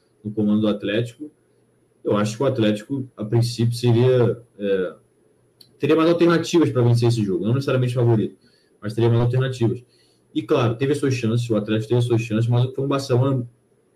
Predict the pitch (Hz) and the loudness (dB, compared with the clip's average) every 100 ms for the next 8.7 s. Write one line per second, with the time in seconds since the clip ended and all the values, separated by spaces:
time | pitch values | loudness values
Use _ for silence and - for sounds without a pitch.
0 | _ 123 147 202 208 175 123 123 147 123 | _ -4 2 4 4 0 0 -2 0 -4
1 | 123 120 107 110 120 120 _ _ _ _ | 0 0 0 0 -2 -2 _ _ _ _
2 | _ _ _ - _ 113 123 123 117 117 | _ _ _ -20 _ 0 2 2 0 2
3 | 120 - 120 113 - _ _ _ 104 104 | 2 2 0 0 -6 _ _ _ -2 -2
4 | 101 92 82 - _ _ _ _ _ _ | 0 -4 -8 -14 _ _ _ _ _ _
5 | _ _ - 139 139 156 151 151 147 139 | _ _ -2 0 2 0 0 -2 -2 2
6 | 151 131 - _ _ - 320 330 120 113 | 2 2 -2 _ _ -2 2 4 4 2
7 | - 151 101 85 85 101 104 - _ _ | 0 -2 -2 -4 -8 -10 -12 -14 _ _
8 | _ _ 113 117 117 101 | _ _ -2 0 0 -2